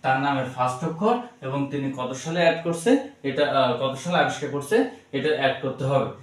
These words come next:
তারপর আসো অরাইজা সেটিভা, ইনিও একই ক্যারোলাস লিনিয়াস আবিষ্কার করছে। তো অর-, লিনিয়াসের এল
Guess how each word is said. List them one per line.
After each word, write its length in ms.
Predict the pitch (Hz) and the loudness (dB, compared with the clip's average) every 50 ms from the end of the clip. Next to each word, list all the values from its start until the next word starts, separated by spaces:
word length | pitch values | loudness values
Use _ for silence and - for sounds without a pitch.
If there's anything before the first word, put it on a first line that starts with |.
| - _ _ | -20 _ _
তারপর 260 | 165 175 - 196 196 | -2 2 4 4 4
আসো 120 | - 214 202 | 4 4 2
অরাইজা 520 | - 160 156 151 156 156 147 139 147 139 | 4 4 4 6 6 4 4 2 2 0
সেটিভা, 500 | - 139 127 123 143 139 120 117 113 - 135 | 0 -4 -6 -4 -4 -2 -2 -2 -4 -4 -2
ইনিও 260 | 143 143 160 190 202 | -2 0 2 2 2
একই 520 | 185 170 160 160 165 175 175 175 175 175 - - - - | 2 2 2 0 0 0 0 0 -2 -4 -6 -12 -16 -8
ক্যারোলাস 540 | - 143 139 139 143 151 156 156 156 - - | -4 -2 0 0 0 0 0 0 -2 -2 -2
লিনিয়াস 540 | 151 147 147 147 156 156 156 151 151 147 147 | 0 2 2 2 4 4 4 4 2 0 -2
আবিষ্কার 400 | - 135 139 131 - - 147 139 | -4 -6 -6 -6 -6 -6 -4 -4
করছে। 400 | 135 139 135 - 165 165 170 165 - - - _ - | -4 -4 -6 -6 -6 -8 -8 -8 -10 -14 -18 _ -4
তো 280 | 151 135 127 - - - - _ _ _ _ | -2 -2 -2 -4 -6 -12 -18 _ _ _ _
অর-, 360 | 147 147 147 - - - - 139 | -8 -8 -8 -8 -8 -8 -6 -4
লিনিয়াসের 840 | 135 127 127 131 135 147 151 156 160 156 - 175 175 - - - | -4 -2 -2 -2 0 2 2 2 2 0 0 0 -2 -2 -2 2
এল 300 | 151 156 185 220 233 - | 4 4 4 4 2 -2